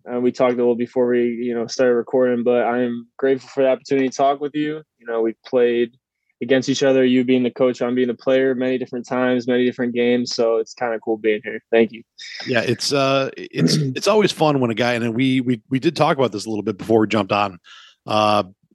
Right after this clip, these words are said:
Speaker 2: two thousand eighteen, your junior year, you were at Orchard Park. I was coaching at Lancaster.
Speaker 1: Mm-hmm.
Speaker 2: Uh, I believe you were playing first at the time, and I was
Speaker 1: Right.
Speaker 2: coaching first. So we stood next to each other for at least six games those three years.
Speaker 1: Yeah,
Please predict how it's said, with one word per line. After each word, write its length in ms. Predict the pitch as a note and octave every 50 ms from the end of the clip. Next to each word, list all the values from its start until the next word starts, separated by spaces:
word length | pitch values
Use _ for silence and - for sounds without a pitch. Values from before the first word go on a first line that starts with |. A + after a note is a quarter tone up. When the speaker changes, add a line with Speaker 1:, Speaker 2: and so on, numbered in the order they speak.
| _ _ _ _ _ -
Speaker 2:
two 100 | D#3+ D#3+
thousand 320 | C#3 E3 D#3+ D#3 C3+ C#3+
eighteen, 380 | D3 C#3+ C#3 - - D3 D3+ D3+
your 80 | C#3 B2
junior 340 | G#2 G#2+ C3 C3 C3 B2 A#2+
year, 380 | A#2 A#2 A#2+ B2+ C#3 C#3 - _ _ _ _ _ _ _ _ _
you 160 | A2+ A#2 A#2
were 120 | A#2+ A#2+ A#2+
at 80 | A#2+
Orchard 260 | B2 B2 A#2+ - A#2+ -
Park. 280 | - C3 C3+ C3+ -
I 80 | A#2 A2
was 120 | A2 G2+
coaching 280 | - B2 A#2 G#2+ A2 A2
at 80 | G#2
Lancaster. 720 | G#2+ G#2+ A2+ A#2 G#2 - B2 B2 A#2+ - - C3 C3 B2 - - - - - -
Speaker 1:
Mm-hmm. 360 | C3+ A#2+ A#2+ B2+ B2+ A#2+ A#2
Speaker 2:
Uh, 40 | G#2 G2 G#2 G#2 - - C3
I 40 |
believe 300 | A#2+ A2+ A#2 B2 C3+ C#3
you 80 | B2+ C3
were 60 | C3
playing 260 | - - C#3 A#2+ A2
first 300 | - - C3 C#3+ - -
at 60 | D3 B2+
the 40 | C3
time, 380 | - D3+ D3+ D3 D#3 E3+ E3 - _ _ _ _ _
and 300 | A#2+ A2 G#2+ G#2 G#2 G2+
I 80 | A2+ B2
was 140 | A2+ B2
Speaker 1:
Right. 120 | B2+ B2+ A#2+
Speaker 2:
coaching 220 | A#2+ - - - -
first. 180 | - D#3+ D3 -
So 60 | C3+
we 60 | B2+
stood 200 | G#2+ - F#3 E3+
next 200 | D3 F#3+ G3 -
to 60 | - C#3+
each 120 | - D3
other 140 | B2+ A#2 -
for 360 | - A#2 A#2 A2+ A2+ A2+ A2+
at 240 | A2 A#2 A2+ G#2+ G#2+
least 460 | G#2 G#2 G#2 A2 A#2 G#2+ G2+ - -
six 300 | - - - E3+ - -
games 340 | - E3+ E3+ C#3+ G#2+ F#2+ F2
those 160 | A#2 A2+ -
three 220 | - B2+ B2 A#2
years. 260 | B2 B2 A2 F#2 - C3+
Speaker 1:
Yeah, 280 | C3+ C3 B2+ B2 C3+